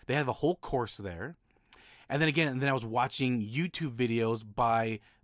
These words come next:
Bill Sorka and Mark Will. So I started watching and subscribing to their YouTube channels and just getting tips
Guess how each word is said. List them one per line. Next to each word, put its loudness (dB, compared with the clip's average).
Bill 4
Sorka 0
and -4
Mark -4
Will. -10
So -10
I -4
started -2
watching -2
and -6
subscribing -2
to -6
their -2
YouTube 0
channels -4
and -6
just -10
getting -4
tips -8